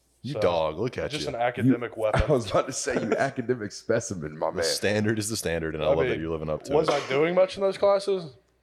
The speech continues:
Speaker 2: No.
Speaker 3: No.
Speaker 2: Not, I mean, yeah, I've taken some notes here and there, and then they lose me about halfway through.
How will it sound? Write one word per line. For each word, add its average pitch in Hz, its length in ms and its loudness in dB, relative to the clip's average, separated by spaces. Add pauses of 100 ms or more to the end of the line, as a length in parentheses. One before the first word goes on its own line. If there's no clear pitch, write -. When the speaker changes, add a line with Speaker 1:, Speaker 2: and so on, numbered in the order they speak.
(420)
Speaker 2:
No. 107 240 0
Speaker 3:
No. 87 300 2 (140)
Speaker 2:
Not, 117 440 -2 (240)
I 135 80 -4
mean, 113 260 -6 (100)
yeah, 135 200 0
I've 135 100 -4
taken 107 280 -8
some 95 160 -18
notes 98 340 -10 (680)
here 113 120 -4
and 104 120 -8
there, 107 200 0
and 110 120 -8
then 107 240 -6 (180)
they 117 120 -2
lose 104 280 -10
me 107 80 -10
about 104 200 -6
halfway 104 340 -4
through. 107 260 -10